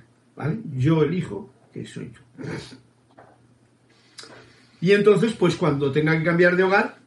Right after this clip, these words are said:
o de sitio, ya sea porque la muerte me lleva pa otro, para el otro plano o porque sencillamente cambia uno de lugar, pues entonces eso es lo que yo me llevo conmigo. Mi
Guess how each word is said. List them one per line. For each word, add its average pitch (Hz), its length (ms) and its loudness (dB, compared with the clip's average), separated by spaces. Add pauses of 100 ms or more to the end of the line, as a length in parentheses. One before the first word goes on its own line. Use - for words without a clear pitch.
(100)
o 123 140 -2
de 139 100 -2
sitio, 214 400 -2 (280)
ya 131 180 -4
sea 135 260 -2
porque 131 520 -6
la 127 160 -6
muerte 131 640 -2
me 131 400 -4
lleva 131 320 -2
pa 131 100 -4
otro, 131 560 -4
para 131 180 -8
el 127 60 -2
otro 127 180 -4
plano 143 360 -4 (160)
o 220 100 6
porque 185 240 4
sencillamente 156 560 0
cambia 151 280 0
uno 151 100 2
de 151 60 4
lugar, 220 280 0 (260)
pues 220 180 4
entonces 156 500 -2 (160)
eso 151 340 2
es 175 120 0
lo 214 100 2
que 160 80 -4
yo 143 120 0
me 135 100 -2
llevo 135 240 -2
conmigo. 175 420 0 (220)
Mi 240 600 4